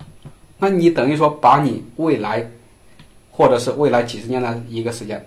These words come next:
都花费在这个问题上了，那你更没有精力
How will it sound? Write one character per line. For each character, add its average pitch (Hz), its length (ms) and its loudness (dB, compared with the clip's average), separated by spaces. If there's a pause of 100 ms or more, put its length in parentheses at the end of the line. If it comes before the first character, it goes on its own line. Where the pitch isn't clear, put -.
都 160 120 0
花 160 260 0
费 - 140 -4
在 147 260 -2
这 220 180 -4
个 104 140 -10 (360)
问 123 120 -6
题 110 80 -8
上 104 120 -12
了， - 80 -20 (800)
那 208 80 0
你 123 360 0 (400)
更 190 240 2
没 120 120 0
有 117 120 -2
精 120 260 -8
力 113 180 -8